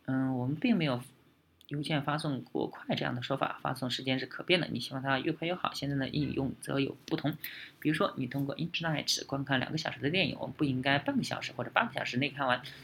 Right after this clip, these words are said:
嗯，而必须是两个小时。现在我们的应用必须具有适应能力，时间是固定的，但是必须调整。这段时间内发送的数据量以适应网络状况。现在的情况是怎样的呢？让人惊喜的是，Linux 已经支持此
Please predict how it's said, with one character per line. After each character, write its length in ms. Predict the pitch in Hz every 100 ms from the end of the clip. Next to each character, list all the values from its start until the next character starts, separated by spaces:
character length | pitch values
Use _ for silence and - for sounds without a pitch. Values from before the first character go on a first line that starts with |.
| - - - -
嗯， 720 | 143 139 135 135 139 139 139 -
而 160 | 151
必 80 | 165
须 220 | 160 196
是 160 | 202 160
两 100 | -
个 80 | 156
小 140 | 156
时。 100 | 117
现 160 | - 170
在 80 | 165
我 80 |
们 80 | 127
的 80 | 139
应 80 | 160
用 140 | 147
必 160 | 151 190
须 200 | - 165
具 140 | -
有 140 | 143 -
适 320 | - - 185
应 100 | 127
能 140 | 123
力， 180 | 170 -
时 160 | - 127
间 180 | 135
是 120 | 139 131
固 120 | 165
定 140 | 190
的， 100 | 151 -
但 200 | 139 -
是 260 | - - -
必 140 | - 156
须 140 | -
调 260 | 143 - -
整。 120 | - -
这 100 | 131
段 140 | 131
时 140 | 131
间 160 | 131 139
内 200 | 143 127 - - -
发 160 | 151 131
送 160 | 151
的 80 | 131
数 160 | - 143
据 140 | -
量 160 | 175 -
以 220 | 117 -
适 180 | - 147
应 160 | 135
网 140 | 123 -
络 100 | 160
状 180 | 202 160
况。 220 | 135 - - - -
现 140 | - 160
在 120 | 156
的 120 | 147
情 220 | 143 131
况 160 | 139 143
是 160 | - 139
怎 140 | 135
样 120 | 160
的 60 | 165
呢？ 160 | 160 -
让 80 | 143
人 100 | 135
惊 180 | 175 151
喜 60 |
的 80 | 127
是， 220 | - -
Linux 460 | 147 185 - - - -
已 220 | - -
经 340 | - 143 143 139
支 180 | - 240
持 200 | - 131
此 500 | - - - -